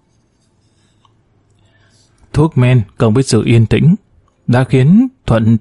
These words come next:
tỉnh dần, rồi tỉnh hẳn. Cô có thể đi lại bình thường, ăn uống bình thường và trò chuyện bình thường. Những ngày bệnh hoạn giống như một giấc ngủ dài đầy mê sảng,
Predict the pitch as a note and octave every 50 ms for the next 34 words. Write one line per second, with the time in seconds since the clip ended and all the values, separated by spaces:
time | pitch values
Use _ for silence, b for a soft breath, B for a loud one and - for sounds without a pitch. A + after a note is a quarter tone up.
0 | _ - A2+ G#2 G2+ G2+ F#2+ G2+ G#2+ G#2 G#2+ F#2+ - - _ _ _ _ _ _
1 | _ _ - A#2 G#2+ B2 A#2 - - G#2 G2 F2+ G#2 G2+ F#2+ F#2 G2+ - _ _
2 | _ _ _ _ _ _ - F3 E3+ - G#3 - A#2 G#2+ C3+ F3 F3+ F3 D#3 A#2+
3 | G2+ A2 A2+ G2+ G#2 G2+ G2 - - G2+ G2+ G2 G2 G2 - _ _ _ _ -
4 | B2+ B2+ B2 A#2 A#2 D3+ G#3 G#3 D3+ A#2+ G#2 G2 F#2+ - - A2 G#2 G2 F#2+ F2+
5 | _ _ _ _ _ _ B B B B B B B B - G#2+ A2+ - - A#2
6 | A2 G#2+ - B2+ A2+ A#2 C3 A#2+ A2 G#2+ G2 F#2+ - G#2+ G2+ F#2+ F#2+ F2+ - _
7 | _ _ _ _ _ _ _ _ _ _ _ _ _ _ - C3 C3 F#3+ B3 A3
8 | D3 B2+ A#2 G#2+ A2+ A#2 A#2+ G#2 A2 G#2+ G2+ G2 - _ _ _ - C3 A2 G#2
9 | C#3+ G3+ G#3+ G#3+ F#3+ C#3 A2+ G2+ G#2 F3+ B3 - - B2 G#2+ G2+ G2+ G2 G#2+ G#2+
10 | G#2 G#2 G#2 G#2+ G#2+ G#2+ G#2+ C3 E3+ F#3 F#3 F3+ - - - G#2+ F#2+ F#2 E2+